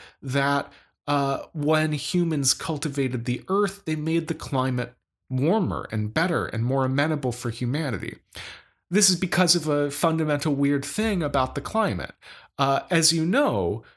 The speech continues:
uh, Europe is actually really warm for its latitude.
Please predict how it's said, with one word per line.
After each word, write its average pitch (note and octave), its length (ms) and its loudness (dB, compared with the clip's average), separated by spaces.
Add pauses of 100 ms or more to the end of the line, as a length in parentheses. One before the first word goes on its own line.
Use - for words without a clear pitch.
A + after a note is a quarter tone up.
(260)
uh, C3+ 200 2
Europe D#3+ 560 2
is D3+ 540 -2
actually D#3+ 540 0
really D3 360 -2
warm C3 880 -2
for G#2+ 400 -2
its A2 320 0
latitude. A#2 720 -2